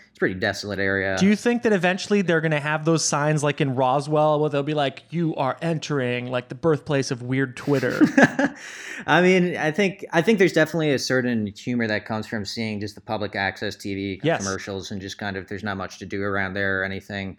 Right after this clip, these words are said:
Speaker 1: But yeah, I sent that to Vic and I was like, "Hey, this is from Nate from the Lehigh Valley. I think you might think it's funny." And he got back to me. Um, and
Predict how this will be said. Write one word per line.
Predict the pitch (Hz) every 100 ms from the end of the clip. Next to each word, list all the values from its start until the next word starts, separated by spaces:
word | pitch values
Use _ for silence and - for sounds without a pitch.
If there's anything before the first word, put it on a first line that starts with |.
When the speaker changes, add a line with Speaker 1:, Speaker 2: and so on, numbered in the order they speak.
| _
Speaker 1:
But | 180
yeah, | 226 160
I | 147
sent | 175 160
that | 156
to | 135
Vic | 127 127
and | 127
I | 117
was |
like, | 117 117
"Hey, | 135
this | 127 120
is |
from | 123 110
Nate | 117 -
from | 113
the |
Lehigh | 110 107 104
Valley. | 104 107 104
I | 101
think | 110 110
you |
might | 104 101 -
think | 98
it's | 95
funny." | - 143 131 120 120 - _ _ -
And | 110
he |
got | 107 104
back | 127 147 131
to |
me. | 113 110 113 _ _ _
Um, | 92 101 104
and | 107 107